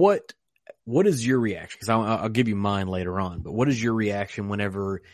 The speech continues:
you start seeing a bunch of people dumping on something that you haven't tasted yet?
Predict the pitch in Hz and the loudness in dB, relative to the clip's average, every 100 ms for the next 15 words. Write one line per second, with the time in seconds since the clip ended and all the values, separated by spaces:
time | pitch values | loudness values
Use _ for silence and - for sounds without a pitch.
0 | - _ 98 - 123 98 - 110 98 87 | -20 _ -8 2 2 2 -2 -2 -2 -6
1 | - 120 113 107 - 117 104 101 95 92 | -2 -2 -2 -6 -4 -2 -2 -4 -4 -4
2 | 90 - _ _ _ _ _ _ _ - | -6 -12 _ _ _ _ _ _ _ -18
3 | 95 101 117 120 113 113 107 104 101 101 | -16 -4 0 2 2 0 0 0 0 -2
4 | 98 98 98 92 - _ _ _ - - | -4 -4 -8 -10 -14 _ _ _ -4 0
5 | 123 120 107 107 101 107 95 - 82 | 0 0 0 -2 -2 -4 -6 -6 -14